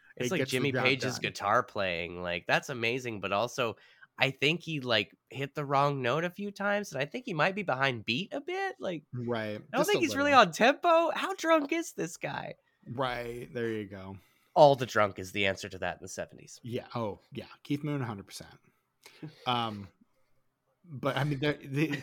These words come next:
Speaker 1: <laughs> he was the basis for, uh, the Muppet Animal. So, I mean, if that
Speaker 2: Yeah,
Speaker 1: tells you
Speaker 2: dude.
Speaker 1: anything. Um, but no, I, and again, I, I generally like the script to this movie. I think this is,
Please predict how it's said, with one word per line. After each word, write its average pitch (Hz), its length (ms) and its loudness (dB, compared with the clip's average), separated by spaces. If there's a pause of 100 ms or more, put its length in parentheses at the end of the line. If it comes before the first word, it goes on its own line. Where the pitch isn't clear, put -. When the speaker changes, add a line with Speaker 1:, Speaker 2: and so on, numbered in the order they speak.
(200)
Speaker 1:
<laughs> - 240 -20
he 160 100 4
was 156 160 2
the 147 80 2
basis 151 400 4
for, 127 300 2
uh, 110 140 -2
the 110 120 -4
Muppet 120 340 -4
Animal. 98 380 -8 (100)
So, 104 360 -6
I 117 60 -6
mean, 117 100 -4
if 117 80 -4
that 131 100 0
Speaker 2:
Yeah, 240 420 8
Speaker 1:
tells 139 120 -2
you 143 140 -6
Speaker 2:
dude. 120 40 -2
Speaker 1:
anything. 107 840 -4 (760)
Um, 110 420 -2
but 143 140 -2
no, 208 100 2
I, 160 260 -2
and 190 140 2
again, 214 300 -2
I, 147 260 0
I 156 100 -2
generally 151 600 -2
like 131 300 -4
the 139 80 -6
script 131 300 -6
to 135 60 -10
this 127 140 -10
movie. 131 280 -4
I 127 80 -6
think 131 380 -6 (400)
this 123 260 -6
is, 127 120 -8